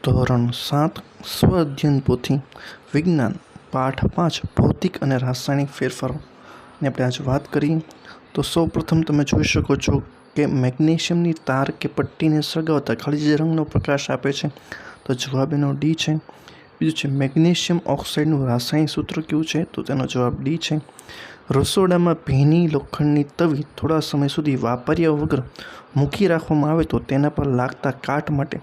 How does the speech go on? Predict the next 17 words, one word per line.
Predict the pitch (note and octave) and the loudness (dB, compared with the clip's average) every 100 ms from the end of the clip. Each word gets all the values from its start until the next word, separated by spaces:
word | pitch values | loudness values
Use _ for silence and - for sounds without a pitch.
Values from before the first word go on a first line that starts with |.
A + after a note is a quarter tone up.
| - - - - - | -14 -20 -20 -20 -2
નીચેના | C#3+ C#3+ F3+ F3 | -2 2 2 4
વિકલ્પોમાંથી | C3+ B2+ D#3 D3 D3 C#3+ F3 | 2 2 2 2 2 0 -2
શું | E3 - A#3 | -2 0 2
સાચું | A#3 - A#2+ - | 2 0 -2 -2
છે, | - C#3 | -2 -2
તો | E3+ C#3 | -4 -4
જવાબ | - C#3 C#3 | 0 0 2
સી | - - E3 | 0 0 0
છે. | D#3+ D#3+ E3 - - - - - - - | 0 0 -2 -8 -20 -20 -20 -20 -14 -4
કાર્બન | C#3 D3+ D#3+ F3 F3+ | 0 2 4 4 4
ડાયોક્સાઇડ | D3 C#3+ C#3+ - D3+ D#3 | 4 4 2 0 0 2
વાયુને | B2 C3+ D#3+ C#3 | 2 4 4 2
ચૂનાના | C#3 D3 D3+ D3+ C#3+ | 0 2 4 4 4
નીતર્યા | C3 C3+ E3 F3 | 2 0 2 2
પાણીમાંથી | E3 C#3+ D3+ D3+ D3 C#3+ - - | 2 0 2 2 0 -4 -6 -4
પસાર | C#3 - D3 | -2 -2 -2
કરતાં | - E3+ - | -2 -4 -2